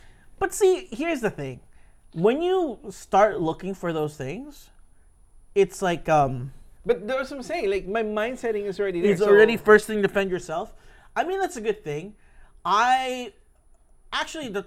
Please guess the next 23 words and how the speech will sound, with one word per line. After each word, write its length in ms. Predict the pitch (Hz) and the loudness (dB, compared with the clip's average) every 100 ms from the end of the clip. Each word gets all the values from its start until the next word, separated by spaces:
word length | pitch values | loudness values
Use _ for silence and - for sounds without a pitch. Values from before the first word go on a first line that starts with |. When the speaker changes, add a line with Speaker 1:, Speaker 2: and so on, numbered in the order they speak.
| - | -8
Speaker 1:
one 240 | 196 208 285 | -4 -2 -2
of 80 | |
the 80 | 254 | -4
top, 340 | 185 208 208 175 160 - | 0 0 0 -2 -12 -6
like, 280 | 151 143 - - - | -4 -4 -8 -18 -6
things 360 | 233 254 240 - | -4 -4 -10 -12
to 140 | 185 | -10
use 720 | 170 165 180 190 196 165 - - | -8 -6 -6 -6 -8 -10 -16 -20
t-, 80 | - - | -20 -20
t-, 360 | - - - - | -20 -20 -20 -16
for 120 | 123 | -14
self-defense, 920 | 156 175 175 170 147 147 160 214 - - _ - - | -12 -10 -12 -14 -14 -14 -14 -18 -20 -20 _ -20 -8
'cause 160 | 196 165 | -8 0
what 180 | 190 | 0
you 100 | 240 226 | 0 2
really 200 | 202 220 | 2 2
want 300 | 185 180 180 | -2 -4 -8
in 120 | 156 | -10
this 220 | 156 151 | -10 -12
post-apocalyptic 960 | - 165 160 156 - 147 139 147 - - | -14 -12 -12 -14 -14 -16 -14 -14 -12 -12
or 140 | 113 | -10
apocalyptic 580 | 139 233 214 185 160 - | -6 -6 -6 -12 -12 -10
world 240 | 160 135 | -8 -8